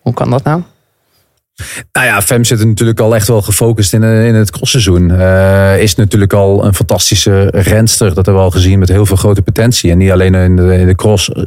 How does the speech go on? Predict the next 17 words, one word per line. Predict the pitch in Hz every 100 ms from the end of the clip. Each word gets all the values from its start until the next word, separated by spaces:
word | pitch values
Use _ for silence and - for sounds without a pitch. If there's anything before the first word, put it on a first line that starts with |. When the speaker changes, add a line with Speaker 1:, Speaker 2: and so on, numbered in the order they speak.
| - _
Speaker 2:
in | 110
de | 98
toekomst | 110 104 92
ook | 104 92
al, | 95 95 95
eh, | 98
op | 90
de | -
weg. | 98 113 - - - - - - - -
Ehm, | 92 92 92 92 95 101 - _
de, | - 113 -
dus | 110 -
FEM | 123 117
is | 117 104
sowieso | 123 120 110 123
al | 131 123 117
een | 117 117